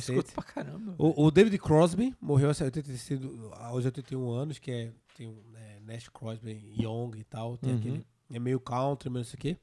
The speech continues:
Speaker 1: Tony
Speaker 2: E
Speaker 1: Young.
Speaker 2: muito, muito, muito bom. A Tina Turner, rainha do rock, morreu aos oitenta e três anos. Foda pra caralho. O cara do, do, do, do,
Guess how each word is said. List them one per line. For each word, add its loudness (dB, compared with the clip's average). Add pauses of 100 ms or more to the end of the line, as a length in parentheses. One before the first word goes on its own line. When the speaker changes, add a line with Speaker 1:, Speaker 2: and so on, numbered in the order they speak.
(560)
Speaker 1:
Tony -4
Speaker 2:
E 4
Speaker 1:
Young. -2 (500)
Speaker 2:
muito, -2
muito, 0
muito 0
bom. 8
A 8
Tina 4
Turner, 6
rainha 4
do 4
rock, 4
morreu 8
aos 6
oitenta 2
e -2
três 0
anos. 0 (1400)
Foda 6
pra 4
caralho. 4
O 6
cara 6
do, 6
do, 6
do, 4
do, 2